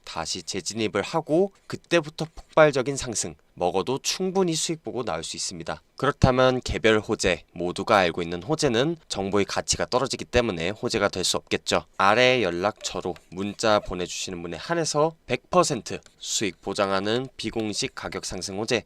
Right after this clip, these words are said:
하나 공유해드리려고 합니다. 공식 사이트에는 이천이십 년도까지 정보밖에 나와 있지 않습니다.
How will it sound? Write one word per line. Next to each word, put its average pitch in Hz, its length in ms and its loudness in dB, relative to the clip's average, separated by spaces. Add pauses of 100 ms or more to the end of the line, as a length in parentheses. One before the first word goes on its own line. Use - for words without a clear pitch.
하나 104 240 0
공유해드리려고 98 800 -2
합니다. 107 380 2
공식 104 360 -6
사이트에는 131 880 2 (100)
이천이십 117 920 -2
년도까지 117 880 0
정보밖에 87 560 -6
나와 80 220 0
있지 87 160 -4
않습니다. 92 460 -2